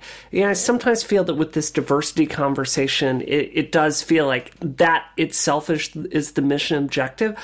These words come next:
but I think you can have both. Um, I was, I was tweeting the other day about how you can look at, um, someone actually went through and watched every episode of Star Trek ever and looked at how they did it, the Bechdel test. And, you know, it was very bad with T O S,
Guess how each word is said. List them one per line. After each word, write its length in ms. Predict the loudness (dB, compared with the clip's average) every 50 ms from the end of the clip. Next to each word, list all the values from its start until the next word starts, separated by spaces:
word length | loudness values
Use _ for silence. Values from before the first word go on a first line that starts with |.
| -14 -14 -8 -2 2
but 100 | 4 4
I 80 | 4
think 260 | 4 2 0 0 2
you 80 | 0 -2
can 180 | 0 0 0 0
have 280 | 0 0 -2 -2 0
both. 500 | 0 0 0 0 -2 -6 -12 -12 -10 -6
Um, 240 | -4 -2 -2 -2 -4
I 180 | -2 0 0 2
was, 260 | 2 2 0 -2 -4
I 100 | -4 -2
was 160 | -2 -2 -4
tweeting 320 | -4 -4 -2 -2 0 0
the 120 | 0 0 0
other 180 | 0 -2 -2
day 480 | -2 0 0 0 2 2 0 0 -2 -2
about 420 | -4 -6 -4 -4 -2 -4 -4 -4
how 360 | -6 -4 -2 -2 0 -2 -2 -6 -10 -14 -14 -16 -16 -14 -6
you 200 | -2 0 0 2
can 200 | 2 2 2 4
look 240 | 4 2 0 2 0
at, 220 | 0 0 0 -2
um, 420 | -4 -4 -2 -2 0 -2 -2 -2
someone 320 | -2 -2 0 2 2 2 2
actually 300 | 2 0 0 0 0 0
went 220 | 0 0 -2 -2
through 120 | -2 -2 -2
and 80 | -2
watched 280 | -2 -4 -4 -4 -6 -6 -4
every 420 | -4 -2 -2 0 -2 -2 -2 -4
episode 360 | -4 -6 -6 -6 -6 -6 -6
of 100 | -6 -6
Star 240 | -4 -2 0 0 0
Trek 240 | 0 -2 -4 0 2
ever 360 | 2 2 2 0 -2 -4 -8 -16 -20 -20 -20 -20 -14 -4
and 420 | 0 2 2 4 2 2 0 -2
looked 420 | 0 0 2 2 2 0 -2 -4 -6
at 300 | -4 -4 -2 -4 -4 -6
how 240 | -6 -4 -2 -2
they 380 | 0 0 0 0 0 -2 -4 -6 -8 -8 -10 -4
did 220 | 0 0 2 2
it, 160 | 0 -2 -2
the 80 | -2 0
Bechdel 420 | 0 0 0 0 -2 -6 -6 -6 -8
test. 440 | -10 -12 -12 -10 -10 -8 -6 -4
And, 280 | -2 -2 -2 -2 -2 0
you 120 | 0 0
know, 240 | 0 2 0 0 0
it 180 | -2 -4 -6 -4
was 220 | -6 -6 -2 0
very 220 | 2 2 4 4 2
bad 320 | 2 2 0 0 0 -2
with 120 | -4 -8
T 220 | -6 -2 0 2 2
O 100 | 2 2
S, 380 | 2 0 0 0 -2 -6 -8